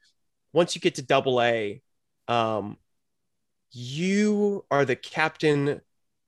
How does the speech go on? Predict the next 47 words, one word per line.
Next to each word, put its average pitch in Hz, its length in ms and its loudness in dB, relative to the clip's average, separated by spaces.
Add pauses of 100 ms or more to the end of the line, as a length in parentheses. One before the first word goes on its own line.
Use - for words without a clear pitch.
of 123 120 -2
your 127 180 2
own 123 240 2
ship. - 440 -4 (880)
Like, 117 280 0
you 143 340 -4
have 175 260 2
to - 80 -6
be 143 160 -2
responsible 123 960 0 (300)
for - 120 -12
your 123 320 0
attitude 123 800 0 (240)
and 104 160 -8
your 120 200 0
effort. 107 400 -4
Like, 110 160 -8
are 113 100 -4
you 127 200 -6
gonna, 180 380 8
are 120 80 -4
you 127 140 -2
gonna 165 160 4
show 175 260 2
up 175 180 4
on 170 100 4
time 165 280 2
for 165 120 -12
your 160 160 -6
lift? 165 380 0 (340)
Are 104 80 -10
you 117 180 -8
gonna 165 180 4
do 165 180 2
the 156 100 -2
things 156 380 0
that 143 140 2
you're 139 100 -4
supposed 151 440 -4
to - 60 -20
do? 156 180 -2
Because 143 280 -4
in 165 80 0
the 156 60 2
big 240 260 0
leagues, 139 300 2
like, 131 280 0